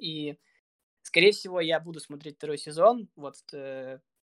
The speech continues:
Перри Мейсона недавно продлили на второй сезон, э, незадолго до финала. И, ну,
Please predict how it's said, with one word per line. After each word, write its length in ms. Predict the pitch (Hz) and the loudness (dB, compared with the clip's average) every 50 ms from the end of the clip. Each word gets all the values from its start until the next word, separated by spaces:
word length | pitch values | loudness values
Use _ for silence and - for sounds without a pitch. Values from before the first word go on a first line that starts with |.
| _ _ _ _ _ _ _ _ _ _ _ _ - 180 156 151 - | _ _ _ _ _ _ _ _ _ _ _ _ -16 -14 -8 0 2
Перри 140 | 160 156 156 | 2 2 2
Мейсона 340 | 156 151 143 - - 139 135 | 0 -2 -2 -2 -4 -6 -4
недавно 420 | 143 143 147 139 135 131 127 123 | -2 2 2 2 2 2 -2 -10
продлили 380 | - - 143 139 139 135 131 131 | -10 -10 -10 -8 -8 -8 -8 -8
на 100 | 127 120 | -10 -10
второй 280 | - - 135 135 139 135 | -10 -8 -6 -6 -6 -6
сезон, 420 | - - 139 156 175 208 220 220 _ _ _ - | -6 -2 4 6 6 6 6 4 _ _ _ -10
э, 320 | 160 135 131 131 123 127 | -6 -4 -4 -4 -4 -4
незадолго 600 | 127 127 127 131 135 143 147 143 139 131 127 131 | -4 -4 -2 -2 0 0 0 0 -2 -4 -4 -6
до 100 | 127 135 | -8 -8
финала. 520 | 123 - - 135 127 127 127 123 120 123 - _ _ _ _ _ _ _ _ _ _ _ _ _ _ _ _ _ _ _ _ - | -10 -10 -8 -6 -6 -6 -6 -8 -10 -14 -20 _ _ _ _ _ _ _ _ _ _ _ _ _ _ _ _ _ _ _ _ -4
И, 640 | - 139 143 143 139 135 131 131 127 123 120 117 120 | 0 2 4 4 4 4 2 2 2 2 0 -2 -4
ну, 320 | 123 120 151 180 175 180 | -6 -8 -10 -12 -12 -16